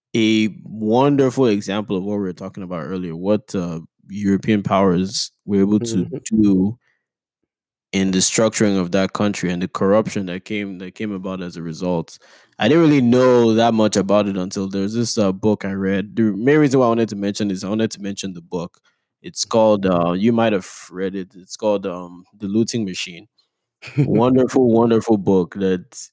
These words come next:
Speaker 1: touches on Angola and Nigeria specifically, amongst other African countries. And it's, the similarities are insane. This, it was
Speaker 2: Mm-hmm.
Speaker 1: just a lot of similarities between both. So it, it just shows the common thread that's running across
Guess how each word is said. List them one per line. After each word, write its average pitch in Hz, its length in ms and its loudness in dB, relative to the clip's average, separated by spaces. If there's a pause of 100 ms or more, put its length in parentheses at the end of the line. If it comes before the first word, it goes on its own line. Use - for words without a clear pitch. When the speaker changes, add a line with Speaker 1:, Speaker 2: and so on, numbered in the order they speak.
(100)
Speaker 1:
touches 131 360 2
on 98 340 0 (140)
Angola 110 580 2
and 98 100 -4
Nigeria 98 480 0
specifically, 101 800 0
amongst 98 400 -2
other 95 240 2
African 95 400 -2
countries. 95 560 -6 (480)
And 85 560 -2
it's, - 680 -6 (160)
the 113 140 0
similarities 127 760 4
are 90 100 2
insane. 85 560 -4
This, 98 380 -12
it 101 100 -6
was 107 180 0
Speaker 2:
Mm-hmm. 104 60 -2
Speaker 1:
just 113 380 0 (200)
a 107 40 2
lot 113 200 4
of 104 80 2
similarities 98 720 0
between 98 380 -10
both. 95 260 -4
So 101 180 -2
it, 98 160 0
it 98 140 -4
just 120 240 2
shows 110 260 4
the 98 80 0
common 107 340 2
thread 98 340 2
that's 90 200 -4
running 101 340 0
across 98 520 0